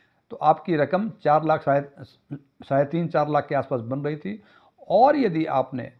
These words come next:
लमसम एक लाख रुपए दस वर्षों के लिए इन्वेस्ट की तो आपके इन्हीं फंड्स में से, अ, छः और सात लाख के बीच का बनता है, depending upon कि आप रेगुलर प्लान में कर रहे हैं कि डायरेक्ट प्लान में।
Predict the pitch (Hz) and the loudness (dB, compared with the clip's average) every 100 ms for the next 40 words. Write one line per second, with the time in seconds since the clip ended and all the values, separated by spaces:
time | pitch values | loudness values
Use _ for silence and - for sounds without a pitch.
0 | - 156 240 - 294 294 190 285 269 233 | -2 2 4 4 0 0 0 0 2 2
1 | 185 175 190 151 170 175 165 175 160 165 | 2 0 0 2 0 0 -4 -4 -4 -2
2 | 156 135 139 - - 202 - 127 127 147 | -2 0 -2 -6 -12 -10 -6 -6 -4 -8
3 | 160 160 165 247 175 - - 147 143 147 | -8 -4 -2 -2 -6 -14 -8 -6 -4 -4
4 | 127 131 135 - - - - 127 123 120 | -2 -4 -6 -14 -20 -14 -2 0 0 -2
5 | - - - - 190 175 170 147 147 139 | -14 -18 -4 2 4 4 2 0 2 0
6 | 127 151 120 104 170 170 135 120 117 143 | -2 -6 -8 -6 -6 -2 -2 -2 -4 -4
7 | 131 117 156 180 147 - 131 135 135 120 | -4 -4 -2 0 -2 -2 -6 -4 -2 -2
8 | - _ _ _ - 123 151 170 156 131 | -4 _ _ _ -6 -2 0 -2 0 0
9 | 135 131 120 117 110 131 143 113 104 - | -2 0 -2 -2 -6 -6 -8 -6 -6 -8
10 | - - - | -18 -18 -20